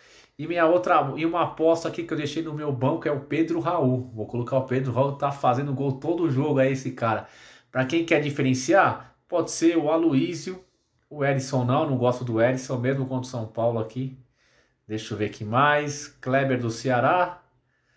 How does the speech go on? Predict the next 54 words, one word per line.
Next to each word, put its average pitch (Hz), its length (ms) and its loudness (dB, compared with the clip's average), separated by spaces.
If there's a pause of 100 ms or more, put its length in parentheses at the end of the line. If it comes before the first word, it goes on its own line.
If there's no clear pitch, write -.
(320)
Muriqui 196 640 -2
aqui, 185 380 2
ó, 143 80 6
contra 143 300 -4
o 131 40 -4
Fortaleza. 147 720 -2 (140)
Fortaleza 131 480 -4
não 131 160 -2
vem 127 180 0
bem, 135 220 -2
então 143 240 -2
o - 20 -2
Muriqui 139 320 -2
também 131 320 -2
é - 20 0
uma 120 160 -2
boa 127 180 0
opção. 185 500 0 (380)
Isso 202 200 -4
aqui - 180 -2
pra 185 200 -2
quem 180 160 -6
quer 185 140 -2
diferenciar, 170 580 -2
né, 160 80 2
um 160 100 -2
pouquinho 156 420 -4
aqui 143 200 -6
no 160 120 -2
ataque. 123 540 0
Deixa 127 300 -4
eu 123 40 -6
ver 120 100 -2
aqui 120 180 -8
mais. 175 580 -4 (580)
Igor 151 260 4
Paixão 147 380 2
tá 143 120 -4
jogando 135 280 0
bem, 156 240 -2
média 143 280 2
básica 135 560 2
aí, 156 180 0
se 127 100 -10
bem 135 160 -6
que - 80 -10
é 135 40 -4
um 127 80 -4
jogo 131 200 -2
difícil 127 380 -4
contra 123 220 -6
o - 20 -2
Bragantino, 143 760 0
né? 165 220 -2